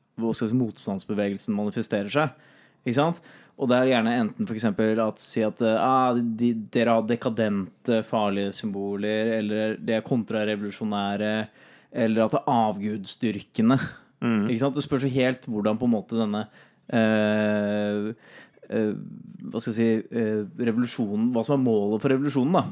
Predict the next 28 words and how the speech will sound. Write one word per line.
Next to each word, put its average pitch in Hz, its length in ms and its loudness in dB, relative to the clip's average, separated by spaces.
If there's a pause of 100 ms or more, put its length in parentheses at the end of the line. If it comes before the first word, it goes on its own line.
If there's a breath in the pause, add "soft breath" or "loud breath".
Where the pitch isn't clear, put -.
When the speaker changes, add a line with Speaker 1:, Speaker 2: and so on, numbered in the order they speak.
(120)
Speaker 2:
Ok, 113 80 -8 (140)
ja. 113 220 -6
Speaker 1:
Men 151 120 0 (120)
uansett, 151 320 0
da, 170 80 0
så 143 260 4
er 127 60 2
disse, 139 520 2
disse 143 240 -4
symbolene, 139 680 2
dette 139 200 -2
er, 131 340 2
eh, 139 180 2
representert 127 420 0
tankegods 135 500 2
som 131 120 2
er 127 80 4
i 131 80 0
veien 107 460 2
for 135 100 0
at 117 80 -4
vi 113 160 0
skal - 240 -4
ushe - 400 -6
inn 123 240 0
den 127 120 2
nye 110 360 2
utopia. 110 420 0